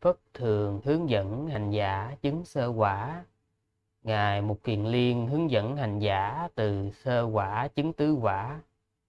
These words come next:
Việc hướng dẫn này có gì khác nhau không? Có bao nhiêu loại niết bàn? Các loại niết bàn này có khác nhau không?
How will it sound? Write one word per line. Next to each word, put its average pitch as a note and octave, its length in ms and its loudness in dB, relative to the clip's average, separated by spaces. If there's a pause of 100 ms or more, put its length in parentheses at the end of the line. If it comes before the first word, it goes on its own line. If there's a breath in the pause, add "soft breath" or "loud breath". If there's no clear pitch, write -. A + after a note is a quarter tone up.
(220)
Việc G#2+ 380 0
hướng D#3 180 0
dẫn B2 240 0
này G2+ 420 0
có C#3 120 2
gì A2+ 240 0
khác - 240 -8
nhau B2 220 -2
không? C3 300 4 (920)
Có C#3+ 140 2
bao B2+ 200 4
nhiêu B2 200 2
loại G2+ 180 0
niết C#3 220 -2
bàn? G2+ 720 -2
Các D3+ 180 -2
loại G#2 180 0
niết C#3 180 -4
bàn G#2 240 0
này G2+ 260 -2
có C3 100 -4
khác D3 240 -10
nhau A#2 160 -2
không? B2+ 240 0